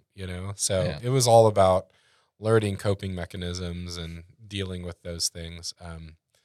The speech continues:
Speaker 1: I'll, I'll spare you, spare you the gory details of what it's like to have food poisoning on a flight. Um, but yeah, it, it just sort of changes your brain chemistry.
Speaker 2: <laughs>
Speaker 1: So I'm over it completely now,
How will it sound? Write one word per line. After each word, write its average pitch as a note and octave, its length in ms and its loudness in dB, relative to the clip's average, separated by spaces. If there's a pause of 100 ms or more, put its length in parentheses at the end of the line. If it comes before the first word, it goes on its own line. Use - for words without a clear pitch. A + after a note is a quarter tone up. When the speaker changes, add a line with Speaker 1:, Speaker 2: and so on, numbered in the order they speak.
(360)
Speaker 1:
I'll, F2+ 180 -14 (100)
I'll F#2 80 -12
spare G#2+ 360 0
you, G#2 140 -6
spare A2 280 0
you G#2 160 0
the F#2 80 -4
gory F2+ 300 0
details F2 420 -10
of F2+ 100 -12
what F2+ 120 -8
it's - 120 -10
like F2+ 200 -6
to - 80 -10
have F2 100 -10
food F2+ 220 -14
poisoning E2+ 420 -10
on E2 100 -12
a D#2 40 -16
flight. E2+ 460 -12 (760)
Um, E2 500 -10 (100)
but E2+ 200 -8
yeah, D#2+ 340 -8
it, F#2 260 -16
it G#2+ 140 -16
just G#2+ 220 4
sort A2+ 200 6
of G2 160 2
changes G2 340 -4
your F#2+ 80 -10
brain F2+ 240 -6
chemistry. E2 600 -12
Speaker 2:
<laughs> - 100 -8
Speaker 1:
So G#2 240 6 (440)
I'm G3+ 160 8
over B2+ 300 12
it A#2 80 4
completely G#2+ 480 -2
now, F2+ 440 -4